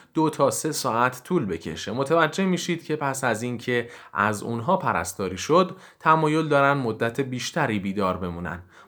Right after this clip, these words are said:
منتظر نشونه‌هایی باشید که کودک نشون می‌ده احساس خواب آلودگی داره، مثل خمیازه کشیدن یا وقتی که چشمانش بیحال می‌شن.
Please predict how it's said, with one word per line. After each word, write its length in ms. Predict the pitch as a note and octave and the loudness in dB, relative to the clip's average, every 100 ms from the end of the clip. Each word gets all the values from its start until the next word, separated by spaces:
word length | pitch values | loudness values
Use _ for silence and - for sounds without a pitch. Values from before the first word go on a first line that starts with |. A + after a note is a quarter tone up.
| - | 0
منتظر 580 | F#3 F3+ F#3 E3+ G3+ | 0 4 4 6 4
نشونه‌هایی 580 | F#3 D#3+ - D3 C#3 E3+ | 4 0 0 0 2 2
باشید 440 | C#3+ B2+ - B2 A2 | 2 0 0 -6 -4
که 140 | A#2 | -6
کودک 380 | A2+ A2+ A2+ A2+ | -4 -2 0 0
نشون 300 | G#2+ G2+ C3+ | -4 -6 -6
می‌ده 420 | B2+ G#2 G2 G#2+ - - - | -4 -2 -2 -2 -6 -16 -6
احساس 540 | G#2+ G2 C3+ C3 C3 | -6 -2 0 0 0
خواب 400 | C3 - A#2+ A2+ | -6 0 2 4
آلودگی 500 | A2 A2 G#2+ A2+ C3 | 2 0 -2 -4 -4
داره، 260 | D#2+ C#2 E2 | -4 -4 -4
مثل 440 | B2+ C3 B2+ A#2+ A#2+ - | -4 -2 0 0 -2 -16
خمیازه 600 | - - B2+ A#2 G#2+ G2+ | -6 4 4 4 -2 -2
کشیدن 680 | F#2+ G2 F2+ G2+ G2+ B2+ C#3+ | -4 -6 -6 -6 0 2 2
یا 180 | C3 A#2+ | 0 0
وقتی 320 | B2 B2 - | 0 0 -4
که 300 | C3 C3+ C3 B2 | -4 -2 -2 -2
چشمانش 640 | D#3+ C#3+ F3+ F3 D#3+ D3 | -4 -4 0 2 0 -4
بیحال 460 | - C3+ C3+ D#3+ F2+ | -6 -4 2 4 2
می‌شن. 380 | E2+ - C#2+ | -4 -8 -10